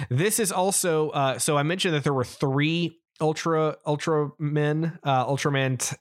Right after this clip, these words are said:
Titus, Ultraman Fuma, and Ultraman Taiga. Unlike other series, a-, and, and Jed pointed some of this out too in, in one of his emails. Jed has been a lifeline for, for some, uh, history <laughs> and research for us this,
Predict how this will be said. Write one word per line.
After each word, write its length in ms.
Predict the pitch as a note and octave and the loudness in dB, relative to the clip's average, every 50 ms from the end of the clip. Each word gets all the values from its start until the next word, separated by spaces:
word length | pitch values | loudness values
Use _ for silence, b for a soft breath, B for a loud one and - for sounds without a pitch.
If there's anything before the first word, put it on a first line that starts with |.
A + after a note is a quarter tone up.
| - | -10
Titus, 420 | - - D#3 C#3+ C#3+ C#3+ C#3 B2+ - | -6 -2 0 0 2 2 0 0 0
Ultraman 380 | C#3 C#3 - D3 C#3 C3+ C3 B2+ | 0 0 0 0 0 0 0 0
Fuma, 300 | - - C#3 C3+ C3+ C3 B2 | 0 0 0 0 0 0 0
and 100 | B2 B2+ | 0 0
Ultraman 360 | B2+ B2 - C#3 C3 B2 B2 | 0 0 0 0 0 0 0
Taiga. 440 | A#2+ C3+ C3 C3 B2 B2 B2 A#2 - B B B B B B B B _ - | 2 2 2 2 2 2 2 0 -2 B B B B B B B B _ -2
Unlike 480 | D#3+ F3 G3+ A3 G#3 G3 G3 F#3+ F3 - - | 0 0 0 0 0 0 0 0 0 -2 -2
other 240 | D3+ D3+ D3+ D3+ C#3+ | -2 0 0 0 0
series, 680 | - - D3+ C#3+ C#3 C#3 C#3 C3+ C3 B2+ B2 - - | 0 2 2 2 2 2 2 2 2 2 2 0 0
a-, 40 | C3 | 0
and, 340 | C3 B2+ - C3+ B2+ B2 B2+ | 0 0 0 0 -2 0 0
and 160 | - C3+ B2+ | 0 0 2
Jed 220 | B2 B2 D3+ D#3 D3 | 2 2 0 0 0
pointed 240 | - D3 C3 B2 A#2 | 0 0 0 0 0
some 120 | - C3+ B2 | -2 -2 0
of 40 | B2 | 0
this 140 | A#2+ - | 0 0
out 180 | C3 A#2+ A2+ - | 0 0 -2 -2
too 300 | - - C#3+ C3 B2+ B2 | 0 0 2 2 2 2
in, 180 | G#2+ B2+ B2 A#2+ | 0 0 0 -2
in 380 | A2+ - - B2+ A#2+ B2 G2 G#2 | -2 -2 -2 -2 -2 -2 -2 0
one 120 | C3 B2+ | 0 0
of 80 | B2 A2 | 2 2
his 140 | B2 A#2+ A2+ | 0 0 0
emails. 420 | A#2+ C3+ C3 B2+ B2 A#2+ A#2+ - - | 0 0 2 2 2 2 0 0 0
Jed 240 | - F3 D#3+ D3+ | 0 0 0 2
has 240 | C3+ C3+ C#3 B2 - | 2 0 0 0 -2
been 280 | - - C3 B2 A#2+ A#2 - - - | -2 0 0 0 0 -4 -8 -8 -6
a 80 | - B2+ | -4 -2
lifeline 720 | B2 A#2 B2 C3 C3+ B2+ - C#3 C3 B2+ B2+ B2 B2 A#2+ | 0 0 2 0 0 0 0 0 0 0 2 2 0 0
for, 380 | A2+ - - B2 A#2 A2+ A2 G2 | -2 -2 0 0 0 0 -2 -4
for 320 | - - B2+ A#2+ A2+ A2 | -4 -2 0 0 0 0
some, 300 | G#2+ - - A2 G#2+ G2+ - - - - - - - - | 0 0 0 -2 -4 -8 -12 -16 -16 -14 -14 -12 -8 -6
uh, 220 | B2 A2+ A2 G#2 - | -4 -4 -4 -4 -6
history 720 | - - D#3 D3+ - - - D3 C3 B2+ B2+ A#2+ A#2+ A2 - | -4 -2 0 0 0 0 0 0 2 2 2 0 0 -2 -2
<laughs> 140 | - C3+ - | -4 -2 0
and 160 | D#3 C#3 B2+ | 0 0 0
research 560 | C3 C#3 D#3+ D#3+ - - D3+ C3 A#2+ - - | 0 0 0 0 0 0 0 0 0 -2 -2
for 240 | - C#3 B2+ B2 B2+ | 0 0 0 0 0
us 180 | C3+ - - - | 0 0 -2 -2
this, 240 | D#3 C#3+ - - | -2 -2 -2 -2